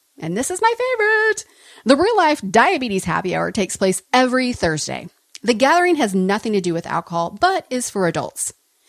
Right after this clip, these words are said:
I hope you'll join me for a little pub talk, live music, random themes, and trivia sessions with other people who get it from around the world. Please note you do have to register by clicking the Happy Hour logo in the show notes. And finally,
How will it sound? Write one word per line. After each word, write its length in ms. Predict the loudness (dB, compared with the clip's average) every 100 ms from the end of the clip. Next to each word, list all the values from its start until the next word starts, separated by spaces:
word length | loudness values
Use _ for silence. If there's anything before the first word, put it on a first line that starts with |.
| -8 0
I 100 | 2
hope 200 | 2 0
you'll 100 | -2
join 240 | -2 -2
me 120 | -2
for 120 | -2
a 60 | -2
little 160 | -2 -2
pub 220 | 0 0
talk, 340 | 0 -2 -4 -14 _ _ -10
live 500 | -4 -2 0 0 2
music, 460 | 2 2 0 -2 -4
random 460 | -2 2 4 4 2
themes, 460 | 0 -2 -2 -2
and 160 | -2 -2
trivia 380 | -2 -2 -2 -2
sessions 600 | -2 -4 -4 -6 -10 -12 _ _ -2
with 140 | 0
other 220 | 2 0
people 300 | 0 0 0
who 140 | 2 0
get 320 | 0 0 0
it 240 | -2 -12 -20 _ _
from 160 | 2
around 240 | 4 2 0
the 80 |
world. 320 | -4 -6 -10 -18 _ _ -20 -4
Please 280 | 0 0
note 260 | 2 0 0
you 160 | -4 -4
do 240 | -2 -2 0
have 160 | -2 -4
to 80 |
register 420 | -8 -6 -6 -6 -8 _ -8 0
by 100 | 0
clicking 340 | 0 0 0
the 100 | 0
Happy 440 | -2 -2 0 0
Hour 160 | -2 -2
logo 480 | -2 -2 0 -2 0 2
in 120 | 4
the 60 |
show 200 | 2 0
notes. 380 | -4 -8 -8 -8 -10 _ _ _ -16 0
And 480 | 4 4 4 2 0
finally, 680 | -2 -4 -2 -4 -6 -8